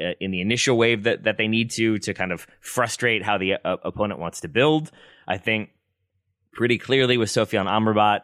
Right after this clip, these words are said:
uh, playing left back in a very makeshift way. Uh, teams are targeting that side. I've seen a lot of people blaming him for, uh, the Icardi goal, for, like, not stepping up as,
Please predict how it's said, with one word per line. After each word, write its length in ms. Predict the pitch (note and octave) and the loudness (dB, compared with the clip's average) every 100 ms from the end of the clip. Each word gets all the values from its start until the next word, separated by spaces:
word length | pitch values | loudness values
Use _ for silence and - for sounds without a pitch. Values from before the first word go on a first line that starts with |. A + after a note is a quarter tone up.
| _ | _
uh, 280 | F#2+ F2+ F2 | 0 2 2
playing 400 | - G2+ F2+ F2+ | 0 0 0 0
left 260 | G#2+ G#2 | -2 0
back 240 | A2+ G2+ F#2+ | 0 0 -2
in 60 | |
a 20 | F#2 | -2
very 160 | F2+ | 0
makeshift 420 | F2+ F2+ G2 F2 | 0 0 -2 -4
way. 400 | F#2+ B2 B2 B2+ B2 - - - | 0 2 2 0 -4 -14 -18 0
Uh, 300 | G2 F#2 F2+ - | 4 4 2 -2
teams 240 | - G#2+ G2 | -2 0 0
are 60 | |
targeting 480 | F2+ B2 A2+ A#2 A2+ | 0 0 2 0 2
that 260 | A#2 A#2 - | 2 0 -2
side. 460 | B2 A2+ A2 A2 - - | 2 4 4 0 -4 -6
I've 140 | G#2+ A#2 | -2 2
seen 140 | F#3 | 4
a 40 | |
lot 240 | D#3 D#3+ E3+ | 4 4 2
of 80 | - | -2
people 180 | E3 | -2
blaming 440 | A#2 A2 C3 C#3+ C3 | 0 2 4 4 4
him 340 | B2 B2+ C#3+ | 2 2 0
for, 580 | C3+ - A2+ B2+ C3 - | -2 -2 2 2 2 2
uh, 280 | A2+ A2+ A2+ | 4 4 2
the 440 | G#2+ A#2+ A#2+ A#2+ - | 0 0 2 0 -2
Icardi 420 | G#2+ C3 B2+ C3 | -4 0 2 2
goal, 420 | B2+ C3 C#3 D3 C3 | 2 4 4 0 -4
for, 240 | - G#2+ | 0 2
like, 220 | G2 F#2 F2 | 2 -2 -4
not 360 | F#2+ G2+ - | -2 -2 -2
stepping 400 | - B2+ A2 G#2 | -2 -2 0 2
up 160 | A2 - | 2 2
as, 140 | A#2+ | -4